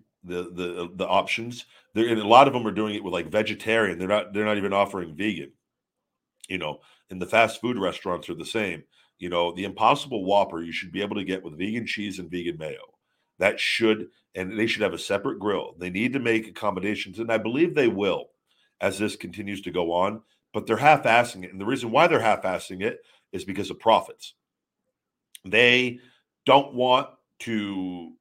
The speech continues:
to disrupt their inventory, their storage, and the routine that they have too drastically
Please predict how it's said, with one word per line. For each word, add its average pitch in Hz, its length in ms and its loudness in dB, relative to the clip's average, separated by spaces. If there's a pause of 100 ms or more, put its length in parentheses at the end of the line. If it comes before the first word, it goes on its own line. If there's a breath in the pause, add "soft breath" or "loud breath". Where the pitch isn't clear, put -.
(120)
to 90 540 -6
disrupt 104 600 -4
their 85 240 -4
inventory, 120 680 2
their 85 140 -6
storage, 110 680 2 (300 soft breath)
and 90 200 -4
the 82 60 -4
routine 98 520 -6
that 123 180 0
they 120 140 -2
have 104 480 0 (760)
too 135 240 0
drastically 92 880 -2